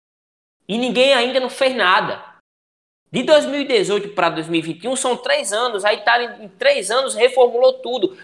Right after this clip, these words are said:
Os caras aproveitaram que não jogaram Copa do Mundo e mudaram tudo no futebol da Itália. Tudo.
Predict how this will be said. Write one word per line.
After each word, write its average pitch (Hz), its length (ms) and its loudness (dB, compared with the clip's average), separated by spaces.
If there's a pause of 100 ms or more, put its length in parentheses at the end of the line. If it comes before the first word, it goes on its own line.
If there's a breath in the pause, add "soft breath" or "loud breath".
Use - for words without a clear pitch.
Os - 120 -4
caras 208 240 2
aproveitaram 196 600 0
que 185 100 -12
não 185 240 6
jogaram 147 420 2
Copa 147 300 0
do 185 140 4
Mundo 247 300 -2
e 285 140 0
mudaram 262 460 2 (260)
tudo 302 320 0
no 214 120 -2
futebol 156 440 -4
da 127 80 -4
Itália. 101 420 -4 (720)
Tudo. 208 540 2